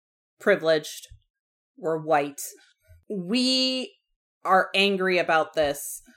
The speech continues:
but the bipoc community has been talking about this for a long time. They've been speaking out. They've been telling us, "Hey, this is gonna happen, this is gonna happen, this is gonna happen."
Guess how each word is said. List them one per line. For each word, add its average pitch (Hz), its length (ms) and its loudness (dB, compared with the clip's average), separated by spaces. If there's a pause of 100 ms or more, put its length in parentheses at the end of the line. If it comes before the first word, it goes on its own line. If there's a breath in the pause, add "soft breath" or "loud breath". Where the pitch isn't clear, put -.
(360 soft breath)
but 170 380 4 (200)
the 196 180 2
bipoc 208 560 0
community 190 580 -2
has 170 220 -2
been 165 140 -6
talking 165 420 -6
about 156 280 -4
this 147 220 -2
for 143 180 -4
a 139 60 -2
long 143 460 -6
time. - 420 -14 (500 soft breath)
They've 202 220 2
been 226 160 0
speaking 196 460 -6
out. 156 280 -2 (160)
They've 185 360 2
been 202 140 0
telling 170 380 -2
us, 156 200 -4
"Hey, 185 180 0
this 165 240 -6
is 165 120 -12
gonna 156 180 -4
happen, 160 340 -6
this 156 160 -10
is 185 100 -18
gonna 147 200 -6
happen, 143 300 -10
this 143 180 -14
is - 80 -20
gonna 143 180 -10
happen." 139 520 -12